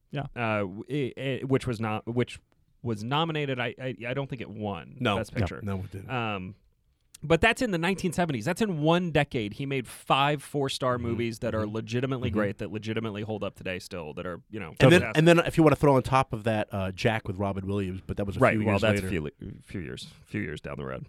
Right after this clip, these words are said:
Speaker 2: That's the sad. I mean, a-, at this point, I mean, a-, and na-, and now he is. Oops, sorry. And now he is the, the greatest, uh,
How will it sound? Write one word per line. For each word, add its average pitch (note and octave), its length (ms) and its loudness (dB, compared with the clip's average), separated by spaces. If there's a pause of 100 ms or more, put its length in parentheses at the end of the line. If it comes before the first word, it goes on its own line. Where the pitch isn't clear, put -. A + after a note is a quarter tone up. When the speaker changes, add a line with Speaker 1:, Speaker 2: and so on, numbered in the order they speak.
(540)
Speaker 2:
That's - 220 -6
the - 80 -10
sad. D2+ 360 -6
I B2 120 0
mean, F#3 200 0
a-, F3+ 240 -2
at F#3+ 120 2
this B3 160 4
point, G3+ 240 -2
I - 20 2
mean, G#3 220 2
a-, F#3+ 260 -2
and F3+ 180 0
na-, F3+ 160 0
and E3 160 0
now E3 200 2
he D3 220 -2
is. B2 200 6 (100)
Oops, A#2+ 160 -16
sorry. - 180 -12 (100)
And C#3 120 -2
now E3+ 200 4
he F3+ 140 2
is C#3 120 0
the, B2+ 400 -2
the A#2+ 160 -4
greatest, C3 560 0
uh, G#2+ 280 0